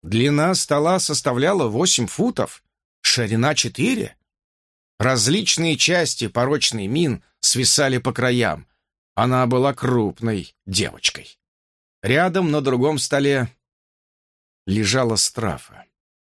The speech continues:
Она выглядела как обычно. Я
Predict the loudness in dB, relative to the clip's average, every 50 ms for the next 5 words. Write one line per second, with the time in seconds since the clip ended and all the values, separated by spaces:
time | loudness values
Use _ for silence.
0 | _ _ _ _ _ _ _ _ _ _ _ -4 -2 0 0 0 2 0 0 0
1 | 0 0 0 0 0 0 0 0 -2 -4 -4 -2 -4 -2 0 -2 -2 0 -2 -4
2 | -4 -6 -14 -18 _ _ _ _ _ _ _ _ _ _ _ _ _ _ _ _
3 | _ _ _ -2 -2 -2 -2